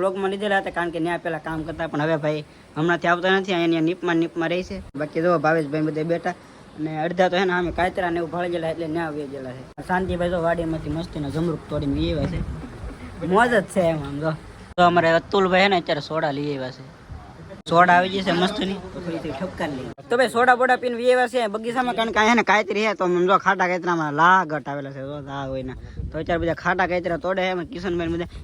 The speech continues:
અને ઓળખા રીતે આવ્યા હતા ને અહીંયા, તો આ કાતરી જ આવ્યા હતા, કારણ કે મજા આવે એમ. તો શાંતિભાઈ કાતરા તોડવા મીના છે, આજ લગભગ ઢીકલો કરી લેવાના લાગે.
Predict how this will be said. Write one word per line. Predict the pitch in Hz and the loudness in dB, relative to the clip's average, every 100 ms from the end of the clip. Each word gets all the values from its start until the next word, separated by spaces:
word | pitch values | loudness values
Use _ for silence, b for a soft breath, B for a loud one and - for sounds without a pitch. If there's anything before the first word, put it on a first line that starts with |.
| 180 | -4
અને | 196 | -2
ઓળખા | 233 247 233 | 0 0 -2
રીતે | 226 220 | 0 0
આવ્યા | 240 240 | 2 2
હતા | 254 | 0
ને | 233 | 0
અહીંયા, | 220 208 | -2 -2
તો | 202 | 0
આ | 202 202 208 220 | 0 0 -2 -4
કાતરી | 208 190 160 | -4 -6 -6
જ | |
આવ્યા | 165 165 | -4 -4
હતા, | 160 156 | -6 -8
કારણ | 170 160 | -8 -8
કે | 156 | -8
મજા | 180 175 143 | -4 -2 -4
આવે | 139 | -6
એમ. | 143 135 | -10 -10
તો | 156 151 - | -6 -6 6
શાંતિભાઈ | 175 202 190 175 170 151 | 6 6 2 2 0 0
કાતરા | 156 160 143 156 | 0 0 -4 -4
તોડવા | 156 139 | -4 -4
મીના | 135 131 131 | -4 -4 -6
છે, | 139 | -6
આજ | 135 139 | -6 -8
લગભગ | 135 127 | -10 -10
ઢીકલો | 120 147 151 135 | -6 -4 -4 -4
કરી | 151 | -4
લેવાના | 151 139 139 151 | -4 -4 -6 -8
લાગે. | 139 | -10